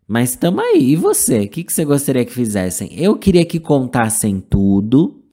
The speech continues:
E, ai, mas eu acho que o caos político é o que mais me deixa com medo. Tô nem aí se as religiões vão surtar, né?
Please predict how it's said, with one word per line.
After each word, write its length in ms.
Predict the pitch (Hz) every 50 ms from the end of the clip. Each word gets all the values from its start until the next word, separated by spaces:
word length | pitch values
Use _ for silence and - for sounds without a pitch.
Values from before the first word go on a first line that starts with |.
| _ _ -
E, 240 | 143 160 165 147 - -
ai, 260 | 131 139 135 135 123
mas 240 | 117 117 120 120 117
eu 120 | 127 120
acho 200 | - 117 - -
que 120 | - - 123
o 20 |
caos 480 | - - - 113 101 104 110 113 107 -
político 760 | - _ - 110 104 95 87 95 104 117 113 - - - -
é 40 |
o 60 | 92 90
que 120 | - -
mais 260 | 98 92 92 92 90
me 120 | 90 92 90
deixa 260 | 90 92 87 - -
com 100 | _ -
medo. 320 | 98 95 90 90 85 82 90 - - - - _ _
Tô 120 | - -
nem 240 | 349 415 453 466 -
aí 120 | 147 120 117
se 100 | 113 -
as 140 | 117 104 -
religiões 500 | 113 110 104 104 104 98 101 104 101 98
vão 180 | 98 98 101
surtar, 600 | 101 - - 113 110 107 110 - 90 82 82 87
né? 320 | 87 80 78 78 80 80